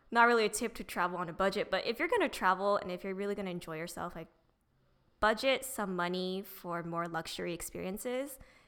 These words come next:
You know, like, this whole, s-, for six days you can stay in a hostel room, cool, but one day give yourself, like, a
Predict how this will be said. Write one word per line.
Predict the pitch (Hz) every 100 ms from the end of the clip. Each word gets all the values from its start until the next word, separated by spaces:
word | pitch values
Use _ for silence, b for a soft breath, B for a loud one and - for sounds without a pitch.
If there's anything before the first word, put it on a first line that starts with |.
| b
You | 262
know, | 247 240
like, | 226 214
this | - 233
whole, | 277 254 247
s-, | - - -
for | 233
six | - - 269
days | 247 214 196
you |
can | 196 190
stay | - 196 185 180 175
in | -
a | 170
hostel | 170 170 - 170
room, | 160 160 165
cool, | - 170 170 226 262
but | - - - 190
one | 220 220 220
day | 214 190 180 175 175 b b b
give | 214 208
yourself, | 196 - 180 180
like, | 165 165
a | 156 147